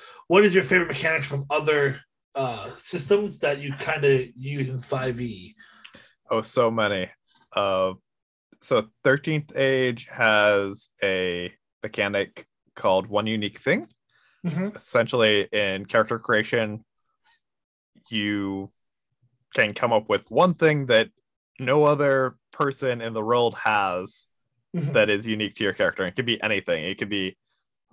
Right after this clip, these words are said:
Speaker 2: uh, to use Thirteenth Age's examples, your heart is clockwork and was forged by the dwarves,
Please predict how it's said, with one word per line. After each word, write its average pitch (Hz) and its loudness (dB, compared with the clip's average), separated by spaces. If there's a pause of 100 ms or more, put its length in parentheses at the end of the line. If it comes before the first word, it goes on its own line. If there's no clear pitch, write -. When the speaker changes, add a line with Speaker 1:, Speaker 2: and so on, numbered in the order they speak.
Speaker 2:
uh, 92 0
to - -8
use 101 -2
Thirteenth 101 -2
Age's 101 -2
examples, 101 -2 (300)
your 104 2
heart - 0 (600)
is 107 0
clockwork 113 -2
and 104 -6
was 98 -4
forged 95 -4
by 87 2
the 80 -6
dwarves, 85 -10